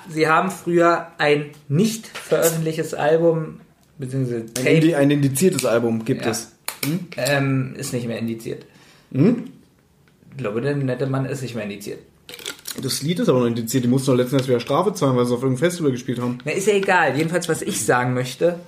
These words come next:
Speaker 1: die waren damals sechzehn bis siebzehn, achtzehn.
Speaker 2: Genau, das war so um
Speaker 1: Haben
Speaker 2: die
Speaker 1: es
Speaker 2: Zeit.
Speaker 1: rausgebracht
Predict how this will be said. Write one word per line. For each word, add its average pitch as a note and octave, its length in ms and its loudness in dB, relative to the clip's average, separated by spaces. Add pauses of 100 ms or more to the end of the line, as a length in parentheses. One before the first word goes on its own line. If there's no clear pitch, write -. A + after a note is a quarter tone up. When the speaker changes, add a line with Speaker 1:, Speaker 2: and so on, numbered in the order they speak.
(440)
Speaker 1:
die D3+ 140 -8
waren C3+ 160 2
damals B2+ 360 -2
sechzehn D3+ 540 -2
bis B2+ 400 -4 (800)
siebzehn, G3 560 0
achtzehn. F#3 500 -2
Speaker 2:
Genau, F#3+ 300 4
das E3+ 120 2
war G3+ 120 6
so F#3 80 2
um F#3+ 100 0
Speaker 1:
Haben E3+ 140 2
Speaker 2:
die F3 60 4
Speaker 1:
es E3+ 80 -2
Speaker 2:
Zeit. E3 140 6
Speaker 1:
rausgebracht E3+ 760 2